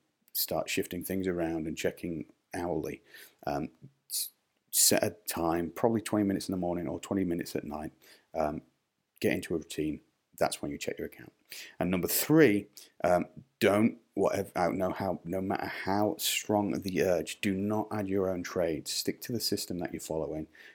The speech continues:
Um, if it is Frank's advice, if there's a break between trades, if you're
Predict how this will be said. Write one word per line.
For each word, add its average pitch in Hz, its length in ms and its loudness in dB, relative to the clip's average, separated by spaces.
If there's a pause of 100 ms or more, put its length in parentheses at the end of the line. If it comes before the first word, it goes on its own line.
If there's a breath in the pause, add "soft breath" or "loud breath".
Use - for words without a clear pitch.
(140 loud breath)
Um, 85 200 -2
if - 160 -4
it - 80 2
is 104 120 0
Frank's - 280 -2
advice, 87 440 0 (1200)
if - 140 -8
there's 85 160 -2
a 85 80 -4 (240)
break 101 280 2
between 110 340 0
trades, 104 400 2
if - 180 -4
you're 82 80 -4